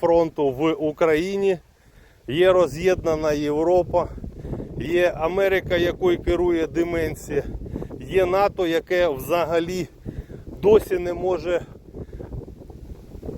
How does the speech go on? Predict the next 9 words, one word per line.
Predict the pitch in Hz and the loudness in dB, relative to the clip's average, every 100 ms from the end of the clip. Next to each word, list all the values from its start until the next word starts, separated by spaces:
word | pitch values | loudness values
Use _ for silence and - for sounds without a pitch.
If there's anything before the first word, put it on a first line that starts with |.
| - | -8
сформулювати, | - 185 220 220 214 214 208 208 196 185 - 175 | -2 4 6 6 2 2 2 2 2 0 -2 -6
що | - 208 | -6 0
воно | 208 185 185 185 180 | 2 2 0 0 -2
хоче, | - - 220 - 180 | -2 0 0 0 -8
що | - 190 | 0 0
воно | 180 185 190 185 | 2 0 0 -2
може | 185 208 220 196 180 | 2 4 4 4 0
і | 175 | -2
взагалі | 156 170 180 160 175 185 214 | -2 -2 -2 -2 -2 -4 -6